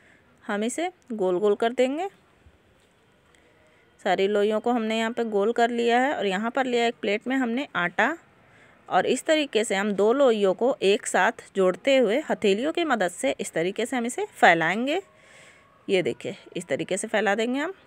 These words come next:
इसी तरीके से हम सारे बना लेते हैं। तो देखिए आप हमने सारे बना लिया है। अब हमने जो दो पार्ट था उसमें से एक पार्ट लिया है और उसके ऊपर हम लगाएंगे रिफाइंड ऑयल।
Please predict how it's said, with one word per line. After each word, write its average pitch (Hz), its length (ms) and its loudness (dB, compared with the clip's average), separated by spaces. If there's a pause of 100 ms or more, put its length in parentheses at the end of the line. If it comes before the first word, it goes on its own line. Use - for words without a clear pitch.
(120)
इसी 202 200 -6
तरीके 208 340 0
से 269 100 -6
हम 370 100 -8 (180)
सारे 175 260 2
बना 202 240 0
लेते 220 260 -4
हैं। 349 160 -6 (1080)
तो 208 80 -6
देखिए 233 280 -4
आप 240 180 -2
हमने 202 200 -2
सारे 196 260 2
बना 208 300 2
लिया 240 260 2
है। 285 220 -2
अब 190 180 0
हमने 262 360 -2 (200)
जो 196 140 0
दो 190 200 2
पार्ट 254 340 4
था 254 140 0
उसमें 190 260 -6
से - 160 -4
एक 185 280 -2
पार्ट 269 240 2
लिया 254 260 2
है 247 220 0 (100)
और 180 120 2
उसके 226 260 0
ऊपर 220 340 2 (460)
हम 226 140 0
लगाएंगे 214 580 4 (340)
रिफाइंड 208 480 2
ऑयल। 143 260 2